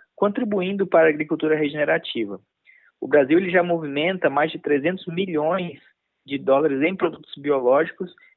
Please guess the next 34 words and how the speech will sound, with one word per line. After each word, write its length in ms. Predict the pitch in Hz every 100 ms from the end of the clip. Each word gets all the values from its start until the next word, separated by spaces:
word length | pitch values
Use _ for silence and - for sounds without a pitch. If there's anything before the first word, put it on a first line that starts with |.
| -
e 80 |
o 40 | 151
mercado 420 | 160 156 156 160
tem 180 | 160 170
crescido 480 | 165 156 - 160 160
cerca 220 | 170 156
de 140 | 151 143
vinte 320 | 156 240 -
por 120 | - 196 -
cento 280 | 180 175
ao 240 | 208 202 151
ano. 340 | 151 131 107 - _ _ _ -
É 80 | 156
o 40 | 196
país 380 | 240 196 196
do 100 | 175
mundo 460 | 160 147 196 214 165
que 140 | 175
tem 260 | - 160 165
a 80 | 160
mais 260 | 156 208 233
rápida 480 | - 165 190 175 165
adoção, 800 | 160 147 135 - 143 156 214 - _ _ _
sendo 240 | 165 170
que 140 | 165 156
dos 200 | 156 147
quase 320 | 160 160 151
três 360 | 135 170 185 151
bilhões 560 | 208 220 151 180 190
que 160 | - 147
foram 220 | 151 151
movimentados 760 | 147 139 143 135 135 135 127 135
no 80 |
mundo, 500 | 135 139 202 185 127